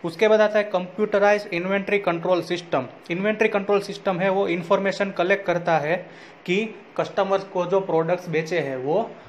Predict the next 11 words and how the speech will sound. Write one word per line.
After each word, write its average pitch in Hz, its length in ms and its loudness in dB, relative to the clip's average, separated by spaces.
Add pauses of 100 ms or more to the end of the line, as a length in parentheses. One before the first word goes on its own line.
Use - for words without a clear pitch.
(300)
कहाँ 165 220 2
से 175 140 0
कहाँ 165 420 -2
और 226 240 2 (1800)
कितना 208 300 2
जो 190 120 2
उसका 190 280 0
selling 175 360 0
है, 175 180 -2
manufacturing 170 640 -4
है, 165 180 0